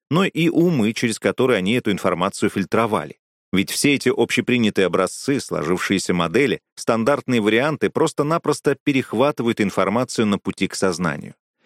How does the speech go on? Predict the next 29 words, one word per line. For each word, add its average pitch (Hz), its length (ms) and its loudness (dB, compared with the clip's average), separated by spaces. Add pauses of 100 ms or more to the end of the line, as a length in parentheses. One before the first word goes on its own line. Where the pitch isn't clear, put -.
(180)
Например, 135 480 2
американизация, 120 920 0
по 87 160 -2
крайней 95 240 0
мере 90 200 2
внешне, 123 520 0 (180)
это 170 140 2
замена 156 340 0
европейских 123 720 0
стереотипов 98 640 0
американскими. 107 920 -2 (340)
Поэтому 147 440 2
крестьянин, 117 680 0
который 110 340 2
мог 110 220 2
бы 92 100 0
видеть 95 260 -2
в - 60 -16
своем 95 320 2
хозяине 95 480 2
господина, 90 840 0
а 80 280 0
в 82 60 0
работодателе 98 640 2
феодала, 92 640 0 (220)
вследствие 151 600 0
американизации 110 1000 0
начинает 160 460 0
воспринимать 135 600 0